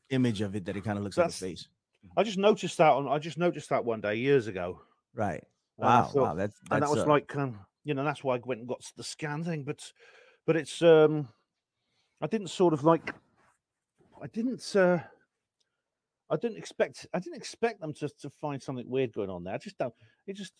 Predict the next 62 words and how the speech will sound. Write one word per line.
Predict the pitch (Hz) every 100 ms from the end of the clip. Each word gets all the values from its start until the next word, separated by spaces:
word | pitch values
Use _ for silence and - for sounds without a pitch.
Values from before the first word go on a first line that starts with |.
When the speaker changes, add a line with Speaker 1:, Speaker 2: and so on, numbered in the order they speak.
| _ _ _
Speaker 2:
I | 196
was | 214
just | - 214 -
sit-, | 214 -
I | 180
was, | - -
there | -
was | 190
people | 285 247 226
queuing | - - 202
up | 180 -
for |
the | 151
scanning, | - 185 160 113
you | 101
know, | 92 - _ _ _ _ -
and | 156
I | 151
said | - 175
there | 156
was | 147
this, | 143 -
this | 151 131
conference | - 151 127 107 -
in, | 101 - _
in | 110 117
Woodborough, | 123 - 110
Wiltshire, | 117 110 - 90 - - _ _ _ _ _ _ 127
and | 127
I | 127
said, | - 131
"Well, | 120
I |
don't | 131 90
need | 95
to | -
go | 101 95
for | 90
that." | 98
And | 95
this, | 143
this | 175 165
guy | 240 247
stand-, | - 208 180
<laughs> | 170 139
this | -
guy | 180 214
was | 196 -
stand-, | 190 156 147
standing | - 151 151
next | 151
to | 101
me, | 104
a |
bloke | 107 151
who | 147
come | 127 143
all | 185
the | 175
way | 160
from | 151 135
Malta | 123 147 165 - 101